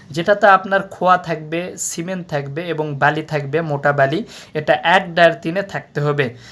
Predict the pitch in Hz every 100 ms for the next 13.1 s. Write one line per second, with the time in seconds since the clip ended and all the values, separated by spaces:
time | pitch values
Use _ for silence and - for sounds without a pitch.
0 | - 143 143 151 170 202 180 170 180 175
1 | 196 - 165 170 170 165 - 156 147 160
2 | 185 156 143 135 139 143 175 175 143 156
3 | 143 143 139 139 143 165 180 147 139 135
4 | 135 131 127 135 123 - - - - 165
5 | 190 220 214 202 185 196 196 175 147 160
6 | 175 208 208 190 185 156 160 165 156 143
7 | 139 131 147 180 170 170 175 165 170 156
8 | - 185 196 180 135 131 135 160 - 180
9 | 156 160 160 160 190 190 - 147 147 151
10 | 147 147 147 170 170 165 170 151 151 160
11 | 156 147 147 147 147 147 160 170 147 160
12 | 156 156 156 180 208 190 156 147 139 127